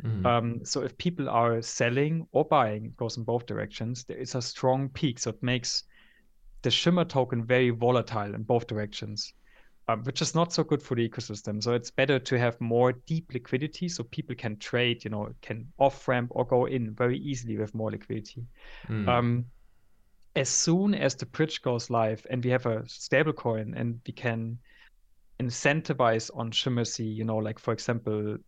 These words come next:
Speaker 2: a token pair like Shimmer U S D C, I think it, I, I, I think it will go really fast that we get really deep liquidity on, on the protocol for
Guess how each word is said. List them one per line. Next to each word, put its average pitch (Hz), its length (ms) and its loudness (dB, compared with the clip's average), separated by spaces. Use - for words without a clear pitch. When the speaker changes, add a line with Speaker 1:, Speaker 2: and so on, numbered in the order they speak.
Speaker 2:
a 120 80 -8
token 135 380 2
pair 113 380 2
like 107 240 -6
Shimmer 131 480 2
U 120 260 2
S 120 140 -2
D 120 100 -6
C, 143 360 -2
I 139 160 6
think 202 440 -2
it, 123 100 0
I, - 100 -4
I, - 60 -2
I 120 60 2
think 185 220 0
it 185 120 -2
will 127 100 2
go 117 220 0
really 151 440 0
fast 135 460 2
that 127 100 -4
we 123 80 -6
get 120 240 -2
really 147 380 -2
deep 143 240 -4
liquidity 117 720 -4
on, 123 380 0
on 123 100 2
the 117 80 -2
protocol 156 720 -2
for 147 480 2